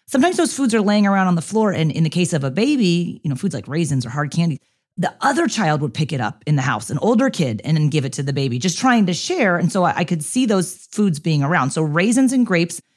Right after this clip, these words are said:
even a small amount, could be lethal to the dog.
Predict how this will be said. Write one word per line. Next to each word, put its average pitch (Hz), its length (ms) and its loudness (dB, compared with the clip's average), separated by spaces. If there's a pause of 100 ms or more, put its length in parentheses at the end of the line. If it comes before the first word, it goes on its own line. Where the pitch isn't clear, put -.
(200)
even 254 280 4
a 247 60 6
small 180 380 2
amount, 147 360 2
could 175 160 0
be 143 120 -2
lethal 147 340 -4
to - 140 -8
the 120 80 -8
dog. 113 340 -8